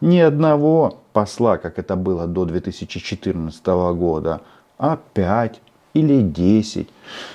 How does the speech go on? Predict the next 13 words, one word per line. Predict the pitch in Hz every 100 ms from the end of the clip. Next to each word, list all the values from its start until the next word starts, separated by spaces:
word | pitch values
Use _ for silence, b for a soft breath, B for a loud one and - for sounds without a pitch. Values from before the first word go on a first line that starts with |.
| B B -
Да, | 90 95 160
приходится | 180 131 104 160 -
учить, | 101 - 110 107
м, | - 90 85 71
татарский | 71 76 110 127 - 73
язык, | 73 - 101 117 -
бурятский. | 90 107 80 76 113 - 95 92 92
Ну | 101 104 110
а |
что | 104 - 139
сделать? | 131 143 170 120 - - -
Ведь | 90 92 - -
это | 147 143 78